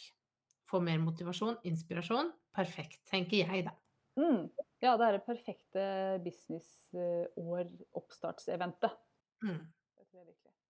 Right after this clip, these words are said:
Speaker 1: Og det er selvfølgelig gratis.
Speaker 2: Og det er gratis. Hundre prosent gratis.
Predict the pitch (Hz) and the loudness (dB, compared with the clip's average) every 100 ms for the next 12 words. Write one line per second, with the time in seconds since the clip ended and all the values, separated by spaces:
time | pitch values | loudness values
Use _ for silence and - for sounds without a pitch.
0 | _ 214 277 277 - - 180 165 180 165 | _ -2 0 -2 -4 -2 -2 -2 -4 -6
1 | 165 - - - - _ 277 320 262 240 | -10 -12 -10 -10 -12 _ 8 8 6 0
2 | 240 - _ _ _ 330 262 214 226 226 | -6 -14 _ _ _ 0 0 2 0 0
3 | 180 170 190 | -2 -2 -6